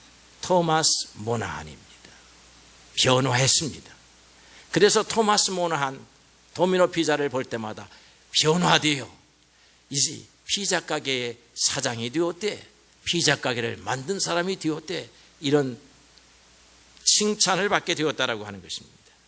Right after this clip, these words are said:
이 소녀는 변화를 받았습니다. 변화된 마음이 그를 사회에 기여하는 일꾼이 되게 만들었습니다. 우리는 단순히 용서받은 사람이 아니라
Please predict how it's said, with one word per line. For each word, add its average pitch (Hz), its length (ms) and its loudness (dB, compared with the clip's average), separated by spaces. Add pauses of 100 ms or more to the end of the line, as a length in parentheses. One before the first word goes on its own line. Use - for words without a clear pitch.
(420)
이 214 160 2
소녀는 190 540 2
변화를 160 400 4
받았습니다. 160 500 2 (640)
변화된 196 540 2
마음이 190 500 2 (380)
그를 185 320 0
사회에 170 640 0 (360)
기여하는 147 600 0
일꾼이 139 800 -4 (180)
되게 123 320 -2
만들었습니다. 107 800 -6 (580)
우리는 202 320 4
단순히 214 540 2
용서받은 196 520 2
사람이 147 380 -4
아니라 127 520 -8